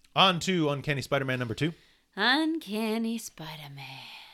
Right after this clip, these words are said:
Speaker 2: Your old pal Spider-Man.
Speaker 1: Ah, your old pal Spider-Man. The number of times that I say that quote from, what is that, Homecoming?
Speaker 2: Homecoming,
Speaker 1: And the
Speaker 2: yeah.
Speaker 1: Vulture.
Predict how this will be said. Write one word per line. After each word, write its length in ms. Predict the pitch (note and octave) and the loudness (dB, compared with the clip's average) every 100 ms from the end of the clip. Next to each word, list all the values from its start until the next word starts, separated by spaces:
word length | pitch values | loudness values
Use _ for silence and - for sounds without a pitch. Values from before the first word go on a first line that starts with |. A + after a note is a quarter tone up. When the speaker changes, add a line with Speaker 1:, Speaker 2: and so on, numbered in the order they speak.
| - - - - - _ _ _ | -20 -20 -20 -20 -20 _ _ _
Speaker 2:
Your 200 | - B2 | -20 -10
old 420 | F#3 A3 A3 F#3+ F3 | -6 -4 -4 -6 -6
pal 560 | F3+ F#3 F#3 F3+ F3 | 0 2 2 2 -2
Spider-Man. 560 | - - B2+ B2+ G2+ F#2 | -6 -10 -8 -2 0 0
Speaker 1:
Ah, 240 | E2 - F#2+ A2 A2 | 0 -4 -6 -4 -2
your 120 | A2 | 0
old 300 | A#2+ A#2+ A#2+ | 0 -2 -4
pal 380 | - A2 G#2+ G2+ | -4 -2 -2 -4
Spider-Man. 420 | - F2 - G2+ | -8 -10 -10 -6
The 160 | G#2+ C#3+ | -2 0
number 320 | C#3 F3 A3+ | 4 8 10
of 100 | F#3 | 8
times 280 | D3 C3 A#2 | 6 4 4
that 80 | G#2+ | 2
I 100 | A2+ | 2
say 220 | - A2+ | 2 2
that 200 | A2 G#2+ | 0 0
quote 320 | - G#2+ - | -2 -2 -4
from, 560 | - - G#2 G#2 G#2 F#2 _ - - - _ - - _ _ _ _ | -8 -2 -2 -2 -4 -12 _ -20 -20 -20 _ -20 -20 _ _ _ _
what 120 | - G#2 | -6 -4
is 80 | |
that, 260 | F#2 F2 - | -2 -4 -4
Homecoming? 540 | G2+ B2+ D3+ C#3+ D3+ D3 | -2 2 4 4 2 -2
Speaker 2:
Homecoming, 400 | D#3 C3 E2+ - | -8 -10 -14 -8
Speaker 1:
And 140 | - G2+ | -4 -2
the 40 | |
Speaker 2:
yeah. 60 | F#2+ | 4
Speaker 1:
Vulture. 520 | B2 C3+ D#3+ D3+ C3+ | 4 6 6 4 2